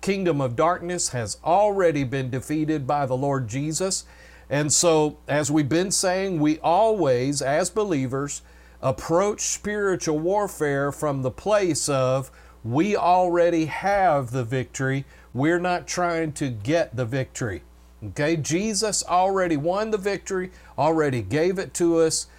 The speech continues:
and it's ours. We're just here to occupy and enforce that victory upon the kingdom of darkness and remind them of what the Lord Jesus did.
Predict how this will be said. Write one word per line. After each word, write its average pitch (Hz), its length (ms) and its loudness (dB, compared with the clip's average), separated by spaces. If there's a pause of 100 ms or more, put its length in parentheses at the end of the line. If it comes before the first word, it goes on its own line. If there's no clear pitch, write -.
(180)
and 135 220 0
it's 147 280 0
ours. 143 640 0
We're 165 380 2
just 165 360 0
here 175 360 2
to 131 380 -2 (380)
occupy 160 840 0
and 143 160 -2
enforce 170 640 -2
that 139 200 -2
victory 131 540 -4 (300)
upon 165 460 0
the 139 80 0
kingdom 127 460 -4
of 117 120 -4
darkness 135 540 -2
and 113 180 -4
remind 147 560 0
them 135 320 0
of 117 140 -4
what 139 200 -2
the 135 100 0
Lord 139 280 0
Jesus 127 500 -2
did. 131 380 0